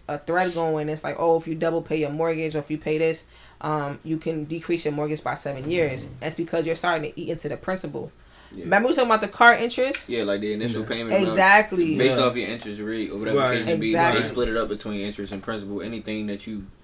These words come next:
Speaker 3: put on outside of the initial payment is
Speaker 2: Yeah.
Speaker 3: going straight to the balance.
Speaker 2: Yeah.
Speaker 3: So it's like,
Speaker 2: That's
Speaker 3: yeah,
Speaker 2: a great thing
Speaker 3: that's
Speaker 2: for listeners to know.
Speaker 1: So once you start eating into that principal balance, you end up owe, you owe more or less.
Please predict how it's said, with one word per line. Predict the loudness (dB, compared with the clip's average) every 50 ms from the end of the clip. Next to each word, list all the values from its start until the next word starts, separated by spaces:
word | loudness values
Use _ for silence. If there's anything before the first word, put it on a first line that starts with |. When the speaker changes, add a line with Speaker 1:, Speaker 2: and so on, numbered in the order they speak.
| -20 -10
Speaker 3:
put | -6 -4 -4
on | -2 -2 -4 -6 -6 -10 -12 -14 -12 -8
outside | -8 -6 -6 -4 -4 -4 -4 -4
of | -6
the | -6
initial | -6 -8 -8 -10 -10 -10 -12
payment | -10 -10 -10 -8 -8 -8 -4
is | -2
Speaker 2:
Yeah. | 0 0 0 0 -2
Speaker 3:
going | -4 -4
straight | -6 -8 -8 -8
to | -8 -10
the | -12
balance. | -12 -14 -14 -14 -16 -16 -18 -20 -20 -18 -14 -8
Speaker 2:
Yeah. | -6 -4 -2 -2 -4 -6 -8
Speaker 3:
So | -8 -6 -6 -4
it's | -4 -4
like, | -4 -6 -6 -8 -10 -10
Speaker 2:
That's | -10 -4 0 2
Speaker 3:
yeah, | 4
Speaker 2:
a | 6
great | 6 6 4 4 2
thing | 0 0 0
Speaker 3:
that's | -2 -4
Speaker 2:
for | -4
listeners | -2 -2 -2 -2 -4 -6 -6 -6 -6
to | -8 -6
know. | -6 -4 -4 -6 -6 -8 -10 -14 -16 -18
Speaker 1:
So | -12 -6 -4 -2
once | -2 0 -2 -4 -4 -6
you | -8 -4
start | -2 -2 -2 0 -2
eating | -2 -4 -4 -4
into | -6 -4 -4 -2
that | -2 -2 -4
principal | -6 -10 -8 -8 -8 -6
balance, | -4 -4 -4 -4 -4 -6 -8 -10
you | -10 -10
end | -8 -8 -8
up | -10 -8 -6
owe, | -6 -6 -6 -6 -10 -16 -20 -18 -8
you | -6 -4 -4 0 2
owe | 2 2 2 0
more | 0 0 2 2 2
or | 0
less. | 0 0 0 0 0 -2 -4 -8 -12 -14 -16